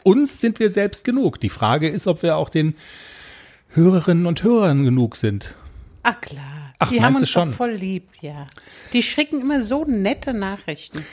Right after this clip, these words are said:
Speaker 1: Das stimmt allerdings. Es, also wir erröten da wirklich manchmal. Es ist so, ähm, jetzt wieder eine Hörerin aus Österreich, die sich die letzten Wochen irgendwie häufiger mal gemeldet hatte und zum Ausdruck gebracht hat, dass sie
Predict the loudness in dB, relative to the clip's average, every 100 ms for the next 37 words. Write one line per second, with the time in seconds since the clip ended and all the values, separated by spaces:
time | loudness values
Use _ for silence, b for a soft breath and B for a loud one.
0 | B 0 2 2 2 4 4 2 -2 -6
1 | -8 -6 -2 0 4 4 4 4 6 4
2 | 2 2 2 0 -2 -6 -4 -4 -4 -4
3 | -2 -2 -6 -10 _ -18 -12 -2 6 6
4 | 6 4 B B B B B 2 4 4
5 | 0 -4 -8 _ -2 0 0 2 4 4
6 | 4 4 6 6 4 2 0 0 0 2
7 | 2 4 2 4 4 2 0 2 0 0
8 | 4 4 0 -4 0 0 0 -2 -2 2
9 | 2 2 0 2 2 2 0 0 4 4
10 | 4 2 2 2 2 2 2 2 2 0
11 | 2 2 2 2 2 0 2 2 4 2
12 | 2 0 -2 0 0 0 2 0 2 2
13 | 2